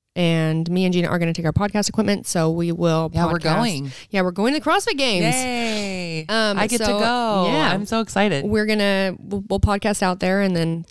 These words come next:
Speaker 1: the, um,
Speaker 2: Hopefully have more information.
Speaker 1: Yeah, and
Speaker 2: Yeah,
Speaker 1: you guys,
Speaker 2: can
Speaker 1: you guys will
Speaker 2: explain
Speaker 1: probably
Speaker 2: it.
Speaker 1: already have it because by the time you hear our
Speaker 2: <laughs> I
Speaker 1: podcast,
Speaker 2: know.
Speaker 1: it'll be
Speaker 2: It'll be
Speaker 1: over.
Speaker 2: like, "Old news."
Speaker 1: But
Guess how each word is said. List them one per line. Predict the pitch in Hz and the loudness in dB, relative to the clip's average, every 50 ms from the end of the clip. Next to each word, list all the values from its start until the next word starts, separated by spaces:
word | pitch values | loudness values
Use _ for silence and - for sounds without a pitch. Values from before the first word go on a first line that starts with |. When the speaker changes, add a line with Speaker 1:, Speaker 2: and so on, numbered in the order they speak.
| _ - | _ -4
Speaker 1:
the, | 175 175 - | -2 0 0
um, | 170 160 165 165 - _ _ _ _ _ _ - | -2 -4 -6 -10 -14 _ _ _ _ _ _ -6
Speaker 2:
Hopefully | - 160 160 - 147 147 | -4 -4 0 2 2 2
have | 151 147 143 | 2 2 0
more | 147 143 143 | 0 -2 -2
information. | 139 139 143 139 139 139 139 139 - 143 139 139 151 | -2 -2 -2 0 0 2 0 0 -2 -2 -4 -4 -4
Speaker 1:
Yeah, | 214 240 202 156 156 - | -4 -4 -6 -6 -8 -6
and | - 165 | -4 -2
Speaker 2:
Yeah, | 165 170 | 0 2
Speaker 1:
you | 175 | 2
guys, | 185 175 175 | 2 2 2
Speaker 2:
can | 170 175 | 0 -4
Speaker 1:
you | - 180 208 | -4 -2 0
guys | |
will | 226 202 180 170 | 0 0 0 0
Speaker 2:
explain | 147 | 0
Speaker 1:
probably | 170 170 175 - | 0 0 2 2
Speaker 2:
it. | |
Speaker 1:
already | - 175 165 156 | 2 0 0 0
have | 151 151 151 170 175 165 | -2 0 0 0 2 2
it | 151 - - | 0 -2 -2
because | - 170 - 165 160 | -2 -2 0 0 0
by | 156 151 | 2 0
the | 151 | 0
time | - 165 156 151 | 0 0 0 0
you | 156 | 2
hear | 160 160 | 2 2
our | 147 139 147 | 2 2 2
Speaker 2:
<laughs> | |
I | - - 156 160 262 | 2 2 2 0 -2
Speaker 1:
podcast, | - 175 147 135 160 - | -2 0 0 0 0 0
Speaker 2:
know. | 220 220 - - - 208 202 | -2 -2 -2 -2 -2 -2 0
Speaker 1:
it'll | - 180 170 | 2 2 2
be | 165 160 160 151 | 2 0 0 0
Speaker 2:
It'll | 151 170 | 2 2
be | 180 165 | 2 0
Speaker 1:
over. | 156 | 0
Speaker 2:
like, | 147 147 | 0 0
"Old | 165 196 196 190 180 | 0 0 0 0 -2
news." | 147 131 135 131 131 139 131 135 139 135 - - - | -4 -4 -2 0 2 2 2 2 0 -2 -6 -8 -4
Speaker 1:
But | - 190 170 156 - | -2 0 0 -2 -2